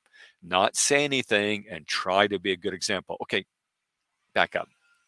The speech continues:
So you're not gonna say anything, but try to be a good example. Okay, what's that mean? Please don't fool yourself into thinking that you're gonna have an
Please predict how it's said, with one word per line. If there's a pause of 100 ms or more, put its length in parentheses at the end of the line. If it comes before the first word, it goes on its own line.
(600)
So
you're
not
gonna
say
anything,
but
try
to
be
a
good
example.
Okay,
what's
that
mean? (2250)
Please
don't
fool
yourself
into
thinking
that
you're
gonna
have
an